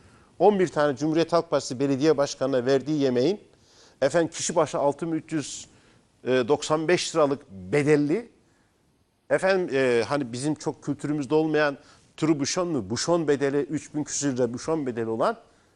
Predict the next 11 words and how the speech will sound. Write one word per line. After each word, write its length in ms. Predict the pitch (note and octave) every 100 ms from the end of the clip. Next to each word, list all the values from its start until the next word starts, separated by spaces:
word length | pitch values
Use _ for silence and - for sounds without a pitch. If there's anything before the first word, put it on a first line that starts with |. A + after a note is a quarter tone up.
| -
yemekler 600 | A2+ A#2 C3 C#3+ C#3+ -
tabii 220 | G2+ F#2+
ki. 180 | - E2 _ _ _ _ -
O 160 | G3
zihnindeki 640 | - D3 C3 D#3 D#3 D#3 F#3+
israfı 600 | D3+ - D#3 D#3+ A3+ A3+ - - -
aslında 420 | C3 - F3 F#3+
kendi 280 | - D#3+ F#3+
yapacağı 600 | G#3 D#3 D#3 C#3+ F3+ G#3
israfı 580 | D#3 - C#3+ C3+ C3+ G#2+ - _ -
tanımlıyormuş. 800 | B2+ G2+ F2 E2 _ - -